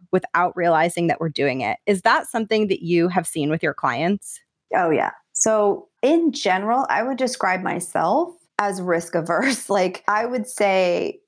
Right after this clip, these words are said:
Speaker 2: you know, I'm not a person who loves roller coasters. I didn't wanna jump out of an airplane.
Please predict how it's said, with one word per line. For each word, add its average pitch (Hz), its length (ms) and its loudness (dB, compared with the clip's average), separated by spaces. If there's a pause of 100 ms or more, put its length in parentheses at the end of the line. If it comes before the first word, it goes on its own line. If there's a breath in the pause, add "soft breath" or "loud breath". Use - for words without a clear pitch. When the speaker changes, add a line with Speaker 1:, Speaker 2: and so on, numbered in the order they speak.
Speaker 2:
you 220 100 2
know, 262 80 4
I'm 226 140 2
not 196 240 4
a 202 60 0
person 180 600 0
who 175 800 2
loves 170 320 0
roller 285 300 2
coasters. 202 920 2 (480)
I 180 220 2
didn't 175 180 -4
wanna 170 240 0
jump 165 220 0
out 147 140 0
of 180 100 -4
an 277 100 4
airplane. 247 960 2